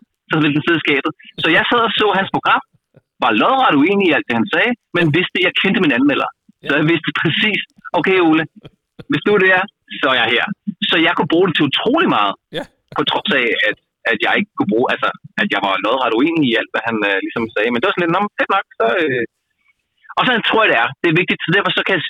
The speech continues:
Speaker 1: så, så old school motorjournalistik, som var den, man måske stadigvæk lidt møder i, når man læser et motor, hvor det er meget vigtigt, at nærmest hele redaktionen er enige om, hvad der er rigtigt,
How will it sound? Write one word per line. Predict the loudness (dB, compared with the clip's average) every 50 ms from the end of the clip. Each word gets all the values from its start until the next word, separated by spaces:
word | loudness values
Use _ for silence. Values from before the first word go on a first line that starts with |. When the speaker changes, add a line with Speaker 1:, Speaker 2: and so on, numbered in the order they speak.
| -8 -6 -4
Speaker 1:
så, | -2 -2 -2 0 0
så | 0 0 -2 -4 _ _ _ _ _ _ _ _ _ _ _ _ _ _ _ 0 2 2
old | 2 2 0 0
school | 0 0 2 2 2 2 2 2
motorjournalistik, | 2 2 0 0 0 0 2 2 2 0 0 -2 -2 -2 -2 -2 0
som | 0 2 2
var | 2 2 0
den, | 0 2 2
man | 2 2 2
måske | 2 0 -2 -2
stadigvæk | 0 0 0 0 0 0
lidt | 0 2 2 2
møder | 2 2 0 0 0 0
i, | 0 0 0
når | 0 0
man | 0 0
læser | 0 -2 -2 -4
et | -4 -2 0 0
motor, | 0 0 -2 -4 -4 -2
hvor | 0 0 0
det | 2
er | 2 2
meget | 2 2 2 0
vigtigt, | 0 0 -2 -2
at | 0 0
nærmest | 0 0 -2 -2
hele | -2 -2 -2 -2
redaktionen | -2 -2 -4 -2 0 0 0 0
er | 2 2
enige | 2 2 0
om, | 0 0
hvad | 0 0
der | 0 0
er | -2 -4
rigtigt, | -2 -2 -4 -4